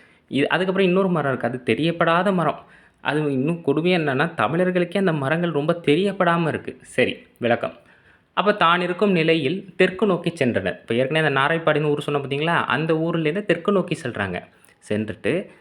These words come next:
நாரைப்பாடியோட கிழக்கு எல்லையில, கிழக்கு எல்லை, அதான் மேற்படியூர்னா நாரைப்பாடி,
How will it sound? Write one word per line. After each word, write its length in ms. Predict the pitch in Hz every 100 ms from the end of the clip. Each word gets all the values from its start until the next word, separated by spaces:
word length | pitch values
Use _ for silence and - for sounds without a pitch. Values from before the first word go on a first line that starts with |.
| _ _
நாரைப்பாடியோட 880 | 107 117 135 190 220 220 180 151 175 175
கிழக்கு 520 | 190 202 202 - 123
எல்லையில, 460 | 120 127 101 - - _ - -
கிழக்கு 400 | 170 175 175 139
எல்லை, 220 | 120 117
அதான் 240 | 120 135
மேற்படியூர்னா 600 | 131 165 160 143 135 185
நாரைப்பாடி, 600 | 208 156 143 131 101 92